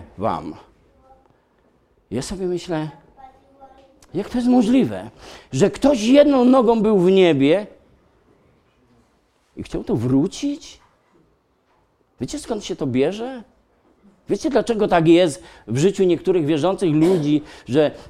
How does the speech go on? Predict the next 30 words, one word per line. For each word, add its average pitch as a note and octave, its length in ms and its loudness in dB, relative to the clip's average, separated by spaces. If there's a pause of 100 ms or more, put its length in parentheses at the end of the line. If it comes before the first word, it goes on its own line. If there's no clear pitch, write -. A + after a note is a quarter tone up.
że C#3 220 0
ta F#3 160 2
ziemia G3+ 440 2
im F3 320 4
jest C#3+ 420 -2 (840)
bliższa E3 580 -2
niż D3 240 0
tamten D3 460 0
dom? G3 360 0 (1700)
Bo A#3+ 120 -4
tu D4 180 0
mają C#3+ 280 0
swoją A#2+ 380 0
ojczyznę. F#2+ 680 -6 (240)
Bo A3 120 2
nie D4 180 4
zrozumieli C#4+ 600 2
tego, D#3+ 220 0
co D#3+ 120 -2
Pan E3+ 180 0
Jezus F3 240 2
powiedział: D3+ 340 0 (240)
"Nasza B3+ 420 0
ojczyzna C4 420 -4
jest B3+ 160 -4
w C#4 60 -2
niebie". F3 480 2 (320)
Wiesz, F#3+ 300 -2
ile C#4 240 2
miał F#3 500 0